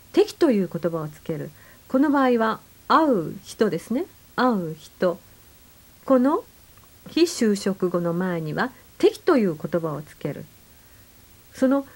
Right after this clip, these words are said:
「的」という母語の習慣がこの日本語の中にも入り込んでしまって、の、会うの人となったんですね。よくあの「的」という言葉は「の」に変えられることが多いんですが、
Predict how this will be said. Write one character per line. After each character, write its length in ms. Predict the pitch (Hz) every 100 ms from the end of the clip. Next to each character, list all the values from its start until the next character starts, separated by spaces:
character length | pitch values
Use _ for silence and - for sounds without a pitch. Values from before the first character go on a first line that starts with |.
| -
「的」 200 | - 403 -
と 180 | 349
い 100 | 302
う 240 | 277 254 240
母 180 | 220 339
語 120 | 339
の 120 | 262
習 220 | - 226
慣 280 | 220 220 196
が 240 | 196 196 196
こ 120 | 214
の 140 | 214
日 120 | 208 214
本 300 | 240 254 254
語 80 |
の 120 | 254 247
中 220 | 247 220
に 80 | 185
も 100 | 190
入 220 | 208 254
り 60 |
込 140 | 269 320
ん 40 |
で 80 | 233
し 140 | 233
ま 100 | 196
っ 40 | 190
て、 300 | - 185 180 - - - -
の、 300 | 233 294 - - _ _ _ _ -
会 200 | 240 269
う 260 | 240 214
の 300 | 196 240 285 -
人 240 | 196 - 247
と 100 | 196
な 120 | 202
っ 40 |
た 140 | 202 185
ん 60 |
で 60 | 175
す 100 | -
ね。 160 | 240 415 - - - -
よ 100 | 466
く 180 | -
あ 60 | 302
の 100 | 262
「的」 180 | 285 320
と 80 | -
い 80 | 277
う 60 |
言 220 | 254 247 226
葉 120 | 220
は 100 | 202
「の」 100 | 247
に 120 | 254 226
変 140 | 214
え 20 | 226
ら 100 | 220
れ 80 | 214
る 60 |
こ 100 | 208
と 100 | 202
が 100 | 185
多 120 | 190 196
い 60 |
ん 80 | 175
で 100 | 165
す 160 | - 165
が、 180 | 175